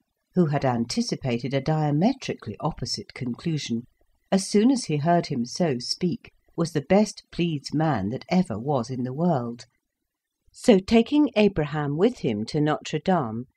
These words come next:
he prayed the clergy there to baptize him. When they heard that it was his own wish, they forthwith did so, and Jeannot raised him from the sacred font,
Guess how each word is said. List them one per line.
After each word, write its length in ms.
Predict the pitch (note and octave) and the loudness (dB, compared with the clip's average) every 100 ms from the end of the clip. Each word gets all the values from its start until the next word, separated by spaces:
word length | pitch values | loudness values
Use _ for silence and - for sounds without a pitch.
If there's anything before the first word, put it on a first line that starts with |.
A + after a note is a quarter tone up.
| _ _ - | _ _ -2
he 140 | A#3 | -2
prayed 420 | - A3+ F#3 D#3+ - | 0 2 4 2 -2
the 80 | F3 | -4
clergy 520 | - G#3+ G3+ E3+ B2 | 4 4 4 0 -4
there 280 | A#2+ A2 A2+ | -4 -8 -6
to 160 | D#3+ | -6
baptize 800 | - D#3 - - G3+ F#3 C3+ - | -4 -4 -6 -8 -4 -2 -2 -4
him. 280 | G#2 F#2+ D#2+ _ _ _ _ _ _ _ _ _ _ _ _ _ | -10 -10 -12 _ _ _ _ _ _ _ _ _ _ _ _ _
When 160 | - B2+ | -4 -2
they 160 | A#2 B2 | 0 2
heard 340 | D#3 F3+ F#3+ | 4 4 4
that 160 | C#3 C#3+ | 0 -4
it 200 | - C3 | -8 -6
was 200 | B2+ - | -6 -6
his 160 | B2 - | -8 -4
own 320 | C#3+ C3 B2 | -2 -2 -2
wish, 400 | F#3+ A#3+ - - - _ | -2 -2 -8 -14 -20 _
they 160 | - B2+ | -8 -6
forthwith 640 | - E3 D3+ - F3+ G3 | -4 -4 -4 -4 -2 -2
did 240 | - A#3 - | 0 0 0
so, 280 | - F#2 - - _ - _ _ - | -8 -8 -10 -20 _ -20 _ _ -4
and 140 | D#3 | -2
Jeannot 600 | D#3+ D#3 F#3+ G#3+ A3+ A3 | 0 0 2 4 4 4
raised 320 | F#3+ F#3 F#3+ - | 4 4 2 0
him 180 | G3 | -2
from 200 | G3+ D#3+ | -2 -2
the 80 | C#3+ | -4
sacred 460 | - D#3+ D#3 F#3+ F#3 | -2 -4 -2 -6 -6
font, 480 | - C#3+ A2 - | -2 -2 -2 -8